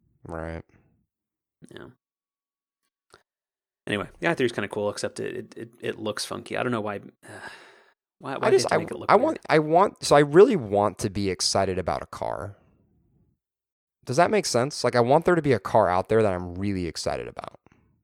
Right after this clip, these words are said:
Speaker 1: I want there to be, like, the iPhone of cars.
Speaker 2: There is. It's called the Hyundai Sonata.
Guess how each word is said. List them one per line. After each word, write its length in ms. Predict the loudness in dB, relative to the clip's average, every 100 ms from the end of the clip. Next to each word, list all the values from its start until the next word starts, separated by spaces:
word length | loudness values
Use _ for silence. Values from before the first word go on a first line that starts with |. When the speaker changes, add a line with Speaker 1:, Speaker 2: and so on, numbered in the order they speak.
| _
Speaker 1:
I 80 | 2
want 200 | 4 6
there 100 | 4
to 80 | 4
be, 240 | 0 -2
like, 280 | -2 -4 -4
the 80 | -6
iPhone 380 | -4 -4 -4 -6
of 120 | -8
cars. 600 | -10 -10 -10 -12 -14 -16 -20 _ _ _ _ _ _ -6
Speaker 2:
There 160 | -4
is. 180 | -4 -6
It's 100 | -14
called 220 | -12 -10
the 60 | -6
Hyundai 260 | -4 -4
Sonata. 400 | -6 -8 -10 -10